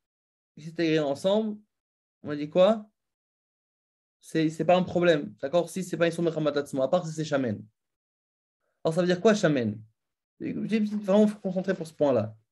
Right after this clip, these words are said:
C'est quoi shamen dans ce cas-là ? Qu'est-ce qui est shamen ? Est-ce que c'est le issou ? Parce que là, qu'est-ce qu'on a ? On a un éther et un autre éther.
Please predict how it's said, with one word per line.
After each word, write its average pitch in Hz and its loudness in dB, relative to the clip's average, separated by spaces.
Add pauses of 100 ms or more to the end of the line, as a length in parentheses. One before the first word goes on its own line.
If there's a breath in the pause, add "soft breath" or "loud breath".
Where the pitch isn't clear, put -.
(460 loud breath)
C'est 208 4
quoi 247 6
shamen 190 4
dans 127 0
ce 113 -10
cas-là ? 101 -4
Qu'est-ce 208 2
qui 214 2
est 175 6
shamen ? 117 -2 (1080)
Est-ce 214 4
que 247 6
c'est 202 4
le 170 6
issou ? 160 -4
Parce 156 -6
que - 0
là, 170 6
qu'est-ce 170 -6
qu'on 139 0
a ? 110 -4
On 175 2
a 190 4
un 180 6
éther 175 4 (240)
et 147 -6
un 151 2
autre 160 -2
éther. 123 -2